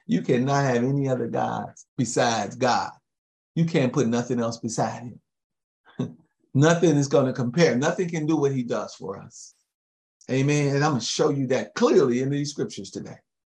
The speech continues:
Oh, thank you, Jesus. Hallelujah, Lord.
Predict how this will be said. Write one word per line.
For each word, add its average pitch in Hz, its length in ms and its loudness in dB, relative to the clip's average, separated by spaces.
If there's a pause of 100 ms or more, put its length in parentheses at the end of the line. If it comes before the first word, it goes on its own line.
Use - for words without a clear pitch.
(760)
Oh, 104 160 -10 (100)
thank 104 300 -6
you, 101 160 -8
Jesus. 95 560 -14 (640)
Hallelujah, 110 760 -4
Lord. 98 440 -10